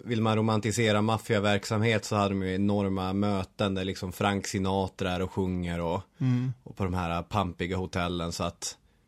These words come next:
Speaker 1: här är det fritt blås. Det här är ju före Las Vegas är riktigt utbyggt också, så att Havanna är riktigt gangsternäste.
Speaker 2: Men det är relevant att ha det här sagt, eftersom korruptionen är, blir ju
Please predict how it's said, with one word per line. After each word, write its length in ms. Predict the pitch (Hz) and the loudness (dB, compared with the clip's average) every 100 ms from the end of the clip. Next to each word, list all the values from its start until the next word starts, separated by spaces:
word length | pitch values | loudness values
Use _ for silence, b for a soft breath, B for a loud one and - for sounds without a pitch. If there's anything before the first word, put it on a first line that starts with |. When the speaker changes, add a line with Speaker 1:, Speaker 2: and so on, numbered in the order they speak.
| _ - | _ -8
Speaker 1:
här 240 | 104 104 | 0 0
är 100 | 98 | 2
det 240 | 85 82 101 - | 0 -4 -6 -10
fritt 400 | - 110 - - | -4 -4 -4 -6
blås. 260 | 87 71 - | -4 -2 0
Det 80 | |
här 60 | 98 | 2
är 40 | |
ju 60 | 107 | 2
före 240 | 131 104 | 4 2
Las 260 | 95 92 - | 2 0 2
Vegas 400 | 104 123 101 90 | 4 4 2 0
är 60 | 90 | -2
riktigt 340 | 87 - 90 | -4 -6 -6
utbyggt 440 | 85 - 87 - | -6 -6 -8 -4
också, 300 | 104 104 - | -4 -4 -8
så 100 | 85 | -6
att 320 | 87 - - - b b | -6 -6 -12 -18 b b
Havanna 500 | - 101 98 95 104 | -2 2 2 2 0
är 80 | 92 | 0
riktigt 480 | 110 - - 113 - | -2 -4 -2 -2 0
gangsternäste. 880 | 82 82 - 85 80 82 - 80 - _ _ _ - | -4 -4 -8 -6 -6 -8 -8 -10 -10 _ _ _ 2
Speaker 2:
Men 200 | 135 135 | 4 6
det 80 | 131 | 4
är 160 | 120 101 - - - 151 - - 120 | 2 -4 -12 -18 -18 -16 -12 -8 -2
relevant 520 | 135 123 135 185 165 | 0 2 2 2 6
att 60 | |
ha 140 | 147 139 | 6 6
det 260 | - 135 | 4 4
här 120 | 120 117 | 4 6
sagt, 400 | 160 180 - 131 | 4 4 2 0
eftersom 500 | 117 127 123 120 107 B B B | 0 2 4 4 0 B B B
korruptionen 840 | - 135 127 - 127 120 151 170 | 2 4 4 6 6 8 6 6
är, 180 | 143 131 | 6 6
blir 260 | 131 131 120 | 6 6 8
ju 240 | 120 117 | 8 6